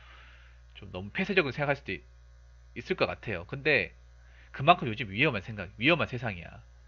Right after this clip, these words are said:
왜냐, 요즘에, 요즘에 여러분 스마트폰 다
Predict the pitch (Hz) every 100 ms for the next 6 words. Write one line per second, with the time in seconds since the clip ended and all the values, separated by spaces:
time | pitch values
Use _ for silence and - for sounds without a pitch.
0 | - - - - - - - - - 113
1 | 156 131 120 110 85 - - 123 175 170
2 | 117 117 139 127 95 92 - - - 190
3 | - - 117 120 104